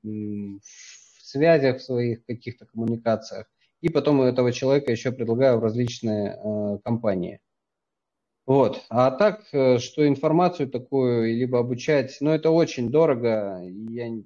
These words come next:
я думаю, она, эта информация, вот, э, если просто, как говорить, курс лекций там провести, ну, набрать там толпу людей, я так не работаю. Я работаю индивидуально,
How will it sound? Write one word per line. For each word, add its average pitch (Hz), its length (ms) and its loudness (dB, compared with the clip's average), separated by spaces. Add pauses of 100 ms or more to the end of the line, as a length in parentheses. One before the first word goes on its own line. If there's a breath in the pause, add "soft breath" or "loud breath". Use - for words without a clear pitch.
(220)
я 175 140 -2
думаю, 123 320 -2
она, 123 260 -2
эта 107 160 -14
информация, 110 680 -6 (1000)
вот, 120 400 -2
э, 117 240 2
если 135 260 0
просто, 185 360 0
как 123 180 -6
говорить, 123 440 0 (160)
курс 147 260 -2
лекций 165 320 0
там 110 160 0
провести, 110 500 -4
ну, 127 320 -4 (200)
набрать 131 540 2
там 120 200 0 (420)
толпу 147 280 0
людей, 139 320 2
я 135 140 2
так 120 180 -4
не 127 80 -2
работаю. 127 580 0 (180 soft breath)
Я 160 120 4
работаю 135 400 2
индивидуально, 123 680 2